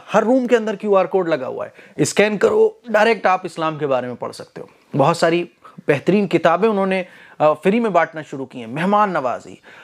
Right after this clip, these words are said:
अखलाक, बेहतरीन अंदाज में उन्होंने इस्लाम को, जो इस्लाम की असल तालीमात है, उसको उन्होंने पूरी दुनिया के अंदर, दुनिया, दुनिया के सामने रखा है, ख़ास तौर पर जो फीफा वर्ल्ड कप देखने आने वाले मेहमान हैं उनके सामने।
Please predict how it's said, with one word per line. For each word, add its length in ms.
अखलाक, 720
बेहतरीन 560
अंदाज 360
में 80
उन्होंने 240
इस्लाम 340
को, 280
जो 80
इस्लाम 380
की 120
असल 360
तालीमात 600
है, 120
उसको 280
उन्होंने 260
पूरी 240
दुनिया 300
के 120
अंदर, 240
दुनिया, 340
दुनिया 360
के 80
सामने 360
रखा 280
है, 120
ख़ास 260
तौर 120
पर 180
जो 200
फीफा 280
वर्ल्ड 260
कप 160
देखने 340
आने 200
वाले 260
मेहमान 400
हैं 180
उनके 300
सामने। 380